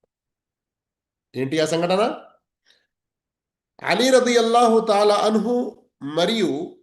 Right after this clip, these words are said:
ముఆవియా రదియల్లాహు అన్హు మధ్య యుద్ధం జరిగిన సమయంలో ప్రజలు విభా-, విభేదాల్లో పడ్డారు.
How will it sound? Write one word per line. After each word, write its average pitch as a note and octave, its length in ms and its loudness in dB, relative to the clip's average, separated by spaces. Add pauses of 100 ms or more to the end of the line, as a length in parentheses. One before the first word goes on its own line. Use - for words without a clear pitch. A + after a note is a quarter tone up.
(600)
ముఆవియా G3+ 800 0
రదియల్లాహు G3 760 -2
అన్హు G#3+ 340 -6
మధ్య F#3+ 380 -6
యుద్ధం F#3 440 -8
జరిగిన F3+ 380 -6
సమయంలో F3+ 920 -4 (1000)
ప్రజలు G#3 400 -4
విభా-, F3 720 -8
విభేదాల్లో E3+ 640 -2
పడ్డారు. G#3+ 640 -2